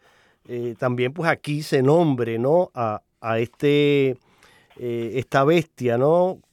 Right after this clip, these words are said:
cruel con este símbolo de seis seis seis,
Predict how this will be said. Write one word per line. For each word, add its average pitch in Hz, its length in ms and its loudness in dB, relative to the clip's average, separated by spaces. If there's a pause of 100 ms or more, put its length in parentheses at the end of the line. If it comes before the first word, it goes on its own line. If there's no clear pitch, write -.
(300)
cruel 147 440 0 (360)
con 131 280 -2
este 135 420 0
símbolo 147 580 0
de 120 80 -4
seis 139 360 -4
seis 127 280 -6
seis, 170 420 -2